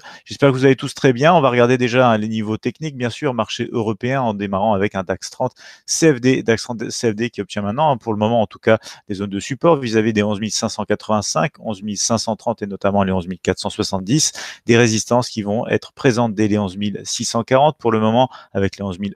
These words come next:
sept cents également, ou encore ici, tout simplement, les onze mille sept cent soixante. On va regarder tout ça d'un peu plus près, bien évidemment. Et on va se concentrer plus côté U S, forcément,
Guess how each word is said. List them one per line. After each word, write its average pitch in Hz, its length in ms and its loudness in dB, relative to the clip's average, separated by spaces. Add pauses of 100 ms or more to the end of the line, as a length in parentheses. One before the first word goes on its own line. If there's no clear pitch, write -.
sept - 300 -4
cents 123 160 -4
également, 104 400 0 (100)
ou 104 180 -2
encore 104 340 0
ici, 113 260 -4 (200)
tout - 100 -20
simplement, 107 440 0 (240)
les 120 260 2
onze 98 220 -10
mille 120 280 -4
sept - 240 -6
cent - 280 -6
soixante. 117 560 0
On 120 100 -4
va 131 120 4
regarder 127 280 6
tout 113 120 -10
ça 123 160 2
d'un 113 120 2
peu 110 120 -4
plus 107 140 -8
près, 120 180 0
bien 104 180 0
évidemment. 98 400 -2 (760)
Et 117 80 0
on 107 40 2
va 101 80 2
se - 60 -4
concentrer 110 420 -2
plus - 300 -8
côté 107 280 0
U 110 100 2
S, 123 160 0
forcément, 120 480 -4